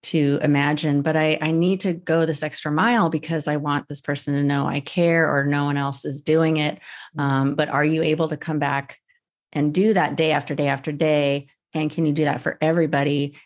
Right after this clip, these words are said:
and not be just, just absolutely deflated from energy, you know, after giving, giving, giving and never kind of refilling your cup,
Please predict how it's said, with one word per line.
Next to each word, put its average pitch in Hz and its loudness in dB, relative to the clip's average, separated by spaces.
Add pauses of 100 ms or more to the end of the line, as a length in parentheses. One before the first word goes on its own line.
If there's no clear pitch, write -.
and 143 2
not 143 2 (120)
be 143 -2
just, 131 -2 (120)
just 135 -4 (640)
absolutely 165 0
deflated 156 0
from 147 0
energy, 180 0
you 135 0
know, 135 0
after 127 -2
giving, 143 2
giving, 139 0
giving 131 0
and 131 2
never 131 0
kind 135 -2
of 127 0
refilling 135 0
your - -2
cup, - -6